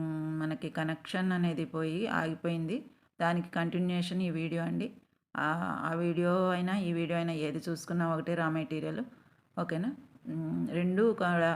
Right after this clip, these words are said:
స్కిప్ చేయకుండా చూసుకుంటే ఏమేమి చూపించానో అర్థమవుతుంది. ఆ, actually ఒకే వీడియో రావాలి, కానీ కనెక్షన్ అనేది ఇక్కడ వైఫై కనెక్షన్ అనేది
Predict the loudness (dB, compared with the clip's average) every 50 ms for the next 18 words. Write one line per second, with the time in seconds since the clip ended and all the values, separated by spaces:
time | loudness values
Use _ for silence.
0 | 0 -6 -12 -18 -16 -16 -8 -4 -4 -4 -2 -2 -2 0 0 0 0 0 0 0
1 | -2 -2 -4 -6 -6 -4 -4 -4 -2 -2 0 0 0 2 2 2 2 0 -2 -4
2 | -4 -6 -4 -4 -2 0 0 0 -2 -2 -2 -2 -2 -2 -2 -2 -2 -2 -2 -2
3 | -4 -6 -10 -18 -20 -18 -18 -18 -14 -8 -4 -2 0 0 0 0 2 0 0 0
4 | 0 0 0 2 2 2 2 2 2 2 2 2 4 4 4 4 4 4 6 6
5 | 6 6 6 4 4 2 0 0 0 2 2 2 0 0 0 0 0 -2 -2 -2
6 | 0 0 0 0 0 0 0 0 -2 0 0 2 2 2 2 2 2 2 2 0
7 | -2 -2 0 0 0 0 -2 -2 -2 0 0 0 0 -2 -2